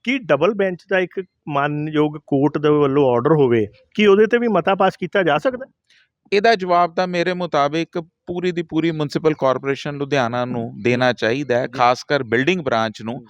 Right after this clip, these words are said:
Speaker 2: ਇੰਸਪੈਕਟਰ ਸਾਹਿਬ ਨੂੰ
Speaker 1: ਜੀ।
Speaker 2: ਤੇ ਏ ਟੀ ਪੀ ਸਾਹਿਬ ਨੂੰ, ਜਾਂ ਜੇ ਅੱਜ ਦੀ ਡੇਟ ਦੇ ਵਿੱਚ ਐਮ ਟੀ ਸੀ, ਐਮ ਟੀ ਪੀ ਪੋਸਟ
Speaker 1: ਜੀ।
Speaker 2: ਹੈਗੀ ਹੈ ਲੁਧਿਆਣੇ 'ਚ,
Speaker 1: ਜੀ,
Speaker 2: ਤੇ
Speaker 1: ਜੀ।
Speaker 2: ਇਹਨਾਂ ਨੂੰ ਸਭ ਨੂੰ ਜਵਾਬ ਦੇਣਾ ਚਾਹੀਦਾ ਹੈ।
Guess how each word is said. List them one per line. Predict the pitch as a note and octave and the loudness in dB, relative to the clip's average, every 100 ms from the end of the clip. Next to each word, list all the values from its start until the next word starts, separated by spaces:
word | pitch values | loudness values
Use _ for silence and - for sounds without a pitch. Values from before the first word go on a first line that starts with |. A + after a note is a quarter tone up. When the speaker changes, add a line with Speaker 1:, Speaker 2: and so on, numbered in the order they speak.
| _ _ _ C3+ | _ _ _ -10
Speaker 2:
ਇੰਸਪੈਕਟਰ | C#3 C#3+ C#3 D#3 | -4 -2 0 -2
ਸਾਹਿਬ | C#3+ D3+ D3 D3 | 0 0 0 -2
ਨੂੰ | C#3+ C#3 C#3 | -10 -10 -12
Speaker 1:
ਜੀ। | C#3+ _ _ _ | -14 _ _ _
Speaker 2:
ਤੇ | D3 C#3 B2 | -2 0 0
ਏ | C#3 C#3 | -2 0
ਟੀ | D#3+ | -2
ਪੀ | D#3+ D#3+ | -2 -4
ਸਾਹਿਬ | - C#3+ D3+ D3 | 0 2 2 -2
ਨੂੰ, | D3 C#3+ C#3+ | -8 -10 -4
ਜਾਂ | C3 C3+ C#3 | 0 0 0
ਜੇ | D3 D3+ C#3+ | 2 2 2
ਅੱਜ | C3+ | 0
ਦੀ | C3 D3 | -6 -2
ਡੇਟ | C3+ C3 | -2 -2
ਦੇ | C3+ C#3+ | -2 -4
ਵਿੱਚ | C#3 | -2
ਐਮ | B2+ B2 | -4 -4
ਟੀ | C3+ | -8
ਸੀ, | - D3 | -8 -4
ਐਮ | A#2+ B2+ - | -2 -2 -2
ਟੀ | D3 | -4
ਪੀ | - D3 C#3+ C3+ | 0 0 2 2
ਪੋਸਟ | C3+ C3+ - | 2 2 0
Speaker 1:
ਜੀ। | - _ C#3 | -6 _ -2
Speaker 2:
ਹੈਗੀ | A#2+ D3+ | 0 2
ਹੈ | E3+ | 2
ਲੁਧਿਆਣੇ | D#3 D3 A2+ B2+ | 2 2 2 -2
'ਚ, | |
Speaker 1:
ਜੀ, | C#3+ | -2
Speaker 2:
ਤੇ | D#3+ | 0
Speaker 1:
ਜੀ। | |
Speaker 2:
ਇਹਨਾਂ | E3 E3+ | 2 2
ਨੂੰ | E3 | 0
ਸਭ | D#3 D#3+ | -2 0
ਨੂੰ | F#3+ | -2
ਜਵਾਬ | B2+ A#2 A#2 B2 | 2 4 4 0
ਦੇਣਾ | C3+ C#3+ | -6 -6
ਚਾਹੀਦਾ | C#3 A#2+ G#2 A2 | -4 -4 -4 -4
ਹੈ। | D3 | -6